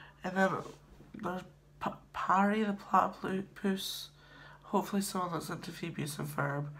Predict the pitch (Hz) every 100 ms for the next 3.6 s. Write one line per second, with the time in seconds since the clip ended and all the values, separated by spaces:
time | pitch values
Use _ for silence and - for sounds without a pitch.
0 | - - - - 160 143 143 147 - -
1 | - - 135 135 - - - 147 147 165
2 | 143 143 - 143 - - - - - -
3 | - - - 170 165 160